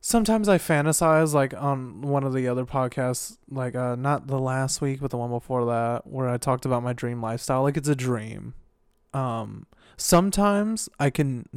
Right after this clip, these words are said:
daydream so strongly that I can feel myself doing those things, traveling and having a private jet and eating all over the world and cooking and meeting people and all that stuff. Sounds fucking amazing, but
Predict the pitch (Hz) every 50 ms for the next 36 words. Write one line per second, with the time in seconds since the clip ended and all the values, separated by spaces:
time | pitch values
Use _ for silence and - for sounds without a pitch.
0 | 123 - - 131 123 135 135 127 - 151 143 139 143 143 - - 151 123 131 -
1 | - - 127 110 110 120 127 135 139 139 143 131 127 131 - 131 120 - - -
2 | 131 117 113 117 120 123 131 - - 139 123 127 131 127 - 117 113 113 113 120
3 | 139 139 139 147 160 - - - 175 170 170 180 196 208 214 - - - _ _
4 | - - - - - - _ - - - - 139 120 117 120 120 117 123 117 117
5 | 117 120 120 120 117 117 131 117 117 117 117 120 - - 123 113 113 117 117 117
6 | - - 120 110 110 110 113 113 113 110 110 113 110 113 120 - - _ _ -
7 | - - - - - - - - - - - - - - - - _ - - -
8 | 160 143 139 139 139 135 135 135 135 135 131 131 127 135 135 127 123 123 120 120
9 | 135 139 135 131 131 135 131 131 131 135 131 123 120 120 123 123 - - 135 127
10 | 120 - - 139 135 131 131 131 131 131 131 127 127 120 110 110 110 110 110 110
11 | 110 113 120 123 127 127 123 127 127 127 127 120 143 131 123 127 131 127 120 120
12 | 120 120 123 - - 120 123 - - - - - 113 - - - - 127 117 -
13 | - 127 113 113 113 113 113 120 123 117 117 113 117 117 120 123 117 117 117 110